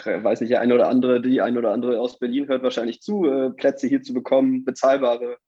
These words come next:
super schwer und irgendwann hatten wir dann dieses, äh, runde fünfbeinige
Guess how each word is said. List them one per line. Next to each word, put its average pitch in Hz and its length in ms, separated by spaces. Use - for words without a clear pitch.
super 170 280
schwer 139 460
und 127 140
irgendwann 127 360
hatten 131 220
wir 123 80
dann 120 260
dieses, 117 420
äh, - 120
runde 120 540
fünfbeinige 120 880